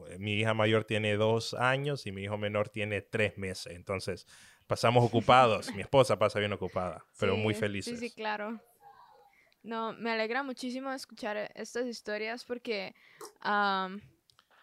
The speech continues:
Speaker 2: bueno, creo que, creo que cada quien tiene su propia, como, cuento, ¿verdad? Que, como, no sé, como,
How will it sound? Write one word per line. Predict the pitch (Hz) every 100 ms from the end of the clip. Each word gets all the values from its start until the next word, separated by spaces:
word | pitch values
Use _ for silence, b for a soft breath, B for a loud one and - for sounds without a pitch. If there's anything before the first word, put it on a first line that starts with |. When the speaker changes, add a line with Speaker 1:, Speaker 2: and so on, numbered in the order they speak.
| b -
Speaker 2:
bueno, | 208 214 202 196 -
creo | 160 226
que, | 294 - -
creo | 247 277
que | 302
cada | 330 320 330
quien | 320 311
tiene | 302 302
su | 302 302
propia, | 247 247 262 269 269 - -
como, | - 247 220
cuento, | 254 254 294 320 480 -
¿verdad? | 208 226 220 220 285 -
Que, | 254 202 196 - - _
como, | - 214 202 190 185 214 - _ -
no | 214
sé, | 240 247 247
como, | 233 208